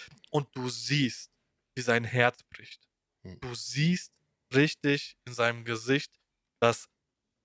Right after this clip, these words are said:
Speaker 1: er jetzt mit allem gerechnet hat, nur nicht damit. Und sein Herz bricht wirklich. Also das ist echt krass,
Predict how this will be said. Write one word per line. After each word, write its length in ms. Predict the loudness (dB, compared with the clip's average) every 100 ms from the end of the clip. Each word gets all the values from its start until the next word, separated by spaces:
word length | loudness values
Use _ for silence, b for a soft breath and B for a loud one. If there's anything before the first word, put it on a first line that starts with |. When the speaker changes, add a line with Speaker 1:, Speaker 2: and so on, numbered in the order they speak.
| 4
Speaker 1:
er 80 |
jetzt 220 | 4 4 0
mit 180 | 0
allem 240 | 4 4 6
gerechnet 320 | 4 4 -2
hat, 140 | -10 -8
nur 80 |
nicht 180 | -8 -6
damit. 300 | -4 -4 -6
Und 120 | -8
sein 140 | -4 -2
Herz 260 | 2 0
bricht 300 | -2 -10 -10
wirklich. 240 | -12 -14 -12
Also 160 | -6
das 160 | -2 -2
ist 220 | -4 -8 _ _ _ _ _ _ _
echt 340 | 0 0 -6 -2
krass, 400 | 2 2 0